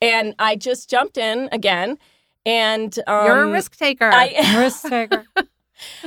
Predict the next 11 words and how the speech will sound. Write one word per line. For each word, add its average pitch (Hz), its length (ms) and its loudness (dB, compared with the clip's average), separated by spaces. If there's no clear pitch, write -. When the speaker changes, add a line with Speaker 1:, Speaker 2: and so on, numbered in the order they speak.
Speaker 1:
But 294 120 0
it's 302 160 -4
been 302 220 2
the 285 80 0
most 277 580 -4
fun, 220 600 0
um, 180 640 -2
and 190 140 -4
so 247 240 0
inspiring. 190 960 0
And 185 460 -2